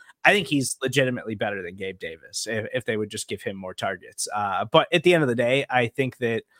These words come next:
the Bills defense is still just too banged up to totally shut down the Eagles offense. Uh, A J Brown coming off of a terrible game, his worst game of the season, had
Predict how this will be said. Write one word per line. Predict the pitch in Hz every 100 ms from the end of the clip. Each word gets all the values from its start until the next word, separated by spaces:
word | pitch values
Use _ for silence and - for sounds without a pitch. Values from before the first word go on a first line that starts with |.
| _ _ _ -
the |
Bills | 147 156 131
defense | 120 127 - 135 135 -
is | 117
still | - 113 117 120
just | 120 113 -
too | 123
banged | 107 110 110 98
up | 104 107 -
to |
totally | 110 131 113 107
shut | 101 110 -
down | 101 104
the | 101
Eagles | 95 104 98 90
offense. | 87 - 101 95 98 -
Uh, | 87 80 76 -
A | 131
J | 127 104
Brown | 98 95 98 107 110 _ _ _ _
coming | 147 131 120 110
off | 107 104 -
of | - 110 107 98 98 92 - -
a | 117 110 101 104
terrible | - 117 113 117 113
game, | 117 113 117 113
his | 131
worst | 139 135 -
game | 123
of | 120
the | 104
season, | - 123 - 131
had | 120 110